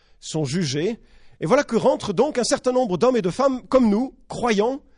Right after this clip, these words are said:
qui ont échappé à la mort de l'antichrist, puisqu'il persécutera tous ceux qui se réclameront de, de Jésus.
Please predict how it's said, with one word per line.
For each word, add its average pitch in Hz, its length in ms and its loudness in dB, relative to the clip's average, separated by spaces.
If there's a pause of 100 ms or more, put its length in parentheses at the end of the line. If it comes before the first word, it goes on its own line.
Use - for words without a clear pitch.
(140)
qui - 80 -2
ont 269 100 2
échappé 254 580 -2
à 175 120 -2
la 160 80 -2
mort 170 400 -2
de 135 200 -8
l'antichrist, 139 440 -8
puisqu'il 147 280 -14
persécutera 143 520 -12
tous 175 100 -18
ceux 165 160 -10
qui - 80 -16
se 123 140 -14
réclameront 120 560 -10
de, 104 200 -8
de 107 140 -12
Jésus. 113 400 -10